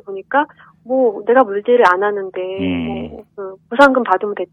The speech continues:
Speaker 1: 이렇게 생각하시는 분들은 그게
Speaker 2: 예.
Speaker 1: 없으신데 근데 사실은 실제로 사백 년간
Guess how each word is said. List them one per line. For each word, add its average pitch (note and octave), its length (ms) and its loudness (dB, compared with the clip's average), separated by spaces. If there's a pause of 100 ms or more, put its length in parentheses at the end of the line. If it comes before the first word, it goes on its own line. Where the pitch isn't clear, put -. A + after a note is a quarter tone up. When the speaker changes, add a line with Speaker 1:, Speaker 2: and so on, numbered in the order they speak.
(100)
Speaker 1:
이렇게 A#3 280 0
생각하시는 A3+ 640 2
분들은 F#3+ 460 -12
그게 G3+ 240 -10
Speaker 2:
예. F3 60 -4
Speaker 1:
없으신데 G3+ 800 -4 (840)
근데 B3 200 -2
사실은 C4 440 -2 (400)
실제로 D4+ 420 2
사백 E4 240 6
년간 A#3 580 2